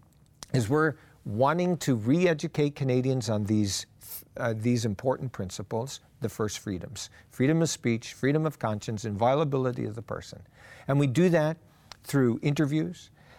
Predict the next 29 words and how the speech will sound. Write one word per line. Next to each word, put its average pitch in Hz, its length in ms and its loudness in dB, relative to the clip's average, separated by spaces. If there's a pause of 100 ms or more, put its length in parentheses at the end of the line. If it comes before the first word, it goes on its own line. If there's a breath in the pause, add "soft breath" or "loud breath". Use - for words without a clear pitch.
(140 soft breath)
So 127 160 2
I 113 100 4
do 127 160 4
a - 40 4
lot 120 240 4
of, 135 280 -2
uh, 107 460 0 (300)
interviews 139 480 2
that 110 240 0
we 110 120 0
have 127 200 2
up 131 180 0
on 120 140 0
our, 104 280 -2 (160)
our, 101 180 -2 (140)
our 104 140 -4
website, 123 640 -2 (240)
um, 98 180 -4 (400 loud breath)
and 131 340 2
we 127 260 2
have, 110 520 0 (120)
um, 90 460 -12 (500 loud breath)
uh, 92 280 -6 (140)
I 120 140 2
do 113 240 2
a - 20 2
lot 101 200 -2
of 92 120 -8
writing, 131 440 2